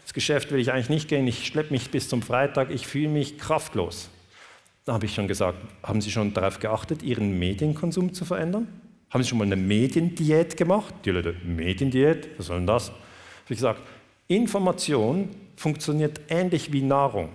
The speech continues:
Alles, was Sie essen, beeinflusst Sie. Alles, was Sie durch die Augen und die Ohren aufnehmen, das sind Informationen, das beeinflusst Sie." Wenn Sie um sieben Uhr früh den Radiowecker haben, oder vielleicht haben Sie ihn um sechs Uhr, und da macht's Bing,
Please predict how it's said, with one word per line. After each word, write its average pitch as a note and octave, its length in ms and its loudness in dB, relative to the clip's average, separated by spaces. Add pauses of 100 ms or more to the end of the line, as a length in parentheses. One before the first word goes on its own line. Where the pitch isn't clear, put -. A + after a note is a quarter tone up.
(260)
Alles, F#3 240 4
was G3+ 140 0
Sie - 160 -6
essen, C3 340 0
beeinflusst D#3+ 560 -2
Sie. - 120 -14 (360)
Alles, D3 260 2
was E3+ 140 0
Sie F3 80 0
durch C3 200 0
die - 140 -8
Augen D#3 320 0
und C3+ 140 0
die C3 100 -2
Ohren C#3 280 2
aufnehmen, C#3+ 580 0
das A2+ 160 -6
sind A2 160 -4
Informationen, G#2+ 580 -2 (240)
das - 300 -4 (120)
beeinflusst E3 580 -2
Sie." - 100 -12 (520)
Wenn A3+ 160 4
Sie A#3+ 140 0
um G3 180 4
sieben A#3+ 320 2
Uhr G3 140 4
früh B2 400 0 (260)
den D3+ 140 4
Radiowecker B2+ 640 2
haben, F#2+ 320 2
oder A#2 160 -2
vielleicht G2 280 -4
haben F#2+ 120 -2
Sie F#2+ 100 -4
ihn G2+ 100 0
um G#2+ 100 0
sechs F3 340 0
Uhr, D#3+ 220 2 (320)
und C#3 240 0
da C3 40 6
macht's B2+ 300 2
Bing, D4+ 640 4